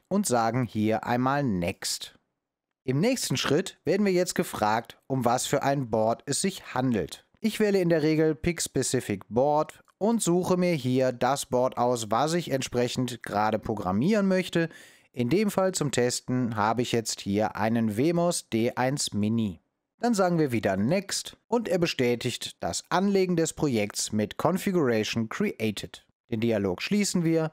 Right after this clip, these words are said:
So, und jetzt seht ihr, haben wir hier schon unser erstes Gerät angelegt. Dieses muss aber natürlich noch konfiguriert werden.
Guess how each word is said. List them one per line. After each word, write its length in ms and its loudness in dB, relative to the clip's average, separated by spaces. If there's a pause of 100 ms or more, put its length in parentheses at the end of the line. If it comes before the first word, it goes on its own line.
(120)
So, 180 2
und 240 -2
jetzt 280 0
seht 240 0
ihr, 200 2 (180)
haben 280 2
wir 100 2
hier 260 0
schon 300 0
unser 480 0 (120)
erstes 520 0
Gerät 640 0 (180)
angelegt. 760 -2 (380)
Dieses 260 0
muss 160 2
aber 120 2
natürlich 360 0
noch 160 0
konfiguriert 720 0
werden. 320 0